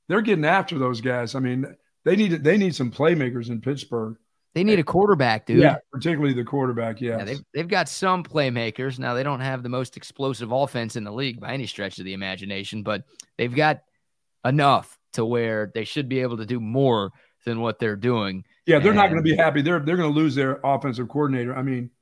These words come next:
Speaker 1: Molson Canadian Ale is not gonna be there very much longer. You know, Coach
Speaker 2: Oh.
Speaker 1: Canada. I
Speaker 2: Oh,
Speaker 1: mean,
Speaker 2: Matt
Speaker 1: I,
Speaker 2: Canada?
Speaker 1: yeah, I don't see that. I don't see Molson in there very long.
Speaker 2: Uh, Timmy
Speaker 1: Yeah.
Speaker 2: Hortons calling the plays up there.
Speaker 1: Somebody's gonna have to be able to make the plays,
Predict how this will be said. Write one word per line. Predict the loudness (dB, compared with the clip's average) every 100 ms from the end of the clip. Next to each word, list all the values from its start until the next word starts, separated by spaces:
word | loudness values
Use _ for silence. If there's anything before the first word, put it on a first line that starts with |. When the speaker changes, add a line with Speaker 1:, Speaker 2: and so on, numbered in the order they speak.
| _ _
Speaker 1:
Molson | 2 4 4 0 -2
Canadian | 0 2 2 2
Ale | 0 0 -2 -2
is | -4
not | -4
gonna | -2 -2
be | 0 0
there | 0 -4 -10 -8
very | -4 -4
much | -4 -6
longer. | -6 -4 -4 -8 -14 _ _ _ _ _ _ _ _ _ _ -6
You | -2
know, | 0 -2 -10 _ _ _ _ -2
Coach | -2 0
Speaker 2:
Oh. | 0
Speaker 1:
Canada. | 2 2 0 -2 -6 _ _ -2
I | 2
Speaker 2:
Oh, |
Speaker 1:
mean, | 2
Speaker 2:
Matt | 2 2
Speaker 1:
I, | -2 -2
Speaker 2:
Canada? | -8 -8 -10 -12 -2
Speaker 1:
yeah, | 0 2 2
I |
don't | 2 -2
see | -2 2
that. | 2 2 -4 -6
I | -2
don't | -2
see | 0 2
Molson | 4 2 2 0 0
in | 0
there | 0
very | -2 -2 -2
long. | -2 -2 -4 -8 _ _ -6
Speaker 2:
Uh, | -2 -2 -2
Timmy | 0 2
Speaker 1:
Yeah. | 4
Speaker 2:
Hortons | 4 4 -2 -8 4
calling | 4 6
the | 2
plays | 2 4 6 4
up | 2 2
there. | 2 2 -2 _ _ _
Speaker 1:
Somebody's | -6 0 2 2
gonna | 2
have | 0 0
to |
be | 0 0
able | 0 -2
to |
make | -2 -4 -6
the |
plays, | -6 -2 -2 -4 -12